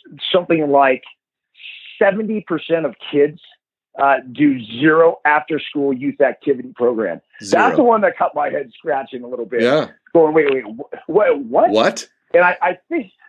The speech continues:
Speaker 1: I think what we don't remember or wh-, what we don't really recognize, um, you know, we, we both, uh, have had, uh, we've been very fortunate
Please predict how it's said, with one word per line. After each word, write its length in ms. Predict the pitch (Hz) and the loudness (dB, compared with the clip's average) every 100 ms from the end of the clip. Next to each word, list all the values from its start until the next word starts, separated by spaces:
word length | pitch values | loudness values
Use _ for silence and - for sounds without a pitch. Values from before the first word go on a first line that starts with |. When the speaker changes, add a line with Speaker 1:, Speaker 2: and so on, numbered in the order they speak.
| - _ | -20 _
Speaker 1:
I 120 | 185 180 | -4 -2
think 280 | 240 294 | 0 -2
what 220 | 320 220 185 | 0 -4 0
we 80 | |
don't 260 | 208 196 156 | 0 0 -4
remember 640 | 156 127 127 135 143 147 156 | -10 -8 -10 -8 -6 -6 -4
or 100 | 139 | -2
wh-, 220 | 143 151 | 0 2
what 160 | 151 147 | 2 2
we 60 | |
don't 220 | 156 143 143 | 2 2 -2
really 260 | 139 135 131 | -2 0 2
recognize, 600 | - - 147 135 131 131 _ - - - - _ _ _ _ _ _ - | 2 0 -4 -4 -4 -6 _ -20 -20 -20 -20 _ _ _ _ _ _ 0
um, 500 | 147 135 127 123 120 _ | 2 2 0 -10 -18 _
you 120 | 175 151 | -4 -4
know, 100 | 127 | -2
we, 240 | 160 160 | -4 -6
we 300 | 135 170 143 | -4 -4 -2
both, 300 | - 156 151 - _ - - _ _ _ _ - | 2 4 2 -2 _ -20 -20 _ _ _ _ -2
uh, 220 | 143 139 | 2 2
have 200 | 139 143 | 2 0
had, 420 | 139 147 143 139 135 135 _ _ _ | 2 2 2 0 -4 -10 _ _ _
uh, 280 | 139 139 131 123 - _ _ _ _ _ _ _ _ _ 160 - 240 _ _ 226 190 - _ - | -4 -2 -2 -4 -10 _ _ _ _ _ _ _ _ _ -16 -16 -16 _ _ -20 -20 -20 _ -18
we've 360 | 160 160 254 196 | -12 0 2 4
been 120 | 226 | 4
very 240 | 262 269 | 4 4
fortunate 600 | - 240 233 190 147 143 | 2 2 2 2 4 2